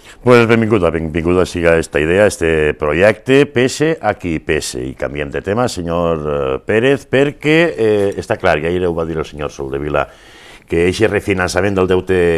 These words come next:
municipal ni retallarà servicis ni pujarà impostos. És a dir, ha sigut una,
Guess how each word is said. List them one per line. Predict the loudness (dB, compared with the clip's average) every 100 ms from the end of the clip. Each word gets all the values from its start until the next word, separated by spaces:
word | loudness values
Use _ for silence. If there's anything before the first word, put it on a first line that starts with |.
| -2
municipal | -8 -10 -10 -10 0 0 0 -2
ni | -2
retallarà | 0 0 0 0 2 2 -2 -18
servicis | -10 -6 -2 -2 2 0 0 -14 -20 -14
ni | -8 -8 -8
pujarà | -10 -10 -4 0 2 0 -4
impostos. | -10 -4 -4 -4 -10 -8
És | -8
a | -6
dir, | -4 -6 -10 -20 -20 -20 -18 -10
ha | -4
sigut | -4 -2
una, | -2 0